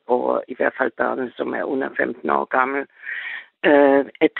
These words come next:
at der vil komme så en mod, øh, modstand, og, og, øh,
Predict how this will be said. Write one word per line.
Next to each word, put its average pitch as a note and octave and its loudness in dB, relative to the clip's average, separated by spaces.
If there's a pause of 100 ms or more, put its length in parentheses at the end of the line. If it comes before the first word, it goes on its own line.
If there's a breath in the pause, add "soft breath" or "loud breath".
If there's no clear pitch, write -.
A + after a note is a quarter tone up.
(160)
at D#3+ 2
der D#3+ 4
vil E3+ 6
komme D#3+ 0
så D3 4
en C#3+ 0
mod, F3 4
øh, D3+ 2
modstand, C#3 2 (340)
og, B2+ 2
og, C3+ 0
øh, B2 -6